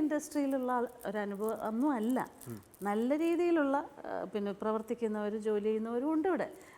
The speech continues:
Speaker 1: ഏ, പക്ഷെ വളരെ ചുരുക്കം ആൾക്കാരാണ് ഇത്തരം പ്രവർത്തികൾ ചെയ്തിട്ടുള്ളത്. അപ്പോൾ അവരെ പുറത്ത്, അവരെ മുൻപിലേക്ക് കൊണ്ടുവന്ന്, നിയമത്തിൻ്റെ മുൻപിലേക്ക് കൊണ്ടുവന്ന് അവർക്ക് നിയമപരമായിട്ടുള്ള ശിക്ഷ കിട്ടുമ്പോൾ അത് വലിയ
Speaker 2: മാതൃകാപരമായി.
Speaker 1: ആശ്വാസം,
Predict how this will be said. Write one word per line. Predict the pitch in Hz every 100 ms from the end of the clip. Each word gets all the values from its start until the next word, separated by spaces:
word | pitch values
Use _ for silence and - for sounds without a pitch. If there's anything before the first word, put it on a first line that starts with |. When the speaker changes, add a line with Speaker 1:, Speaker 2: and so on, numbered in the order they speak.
| -
Speaker 1:
ഏ, | 190
പക്ഷെ | 214 - - 254
വളരെ | 349 381
ചുരുക്കം | 359 339 349 - 403
ആൾക്കാരാണ് | 277 240 247 240 208 208 262 226
ഇത്തരം | 226 220 233 - - - -
പ്രവർത്തികൾ | 214 202 226 202 208
ചെയ്തിട്ടുള്ളത്. | 220 185 180 170 147 117 - - -
അപ്പോൾ | - -
അവരെ | 285 359 440 440
പുറത്ത്, | 311 311 285 220
അവരെ | 262 330 311
മുൻപിലേക്ക് | 262 277 277 277 240
കൊണ്ടുവന്ന്, | 214 208 196 233
നിയമത്തിൻ്റെ | 233 240 247 247 247
മുൻപിലേക്ക് | 220 214 220 214 202
കൊണ്ടുവന്ന് | 190 175 180 220 - - - 220
അവർക്ക് | 220 240 269 247
നിയമപരമായിട്ടുള്ള | 240 233 233 233 233 233 233 226
ശിക്ഷ | 240 - 269
കിട്ടുമ്പോൾ | 214 208 196 285 - - -
അത് | 262 294
വലിയ | 302 - - - -
Speaker 2:
മാതൃകാപരമായി. | - 220 285 233
Speaker 1:
ആശ്വാസം, | - 254 233 220 196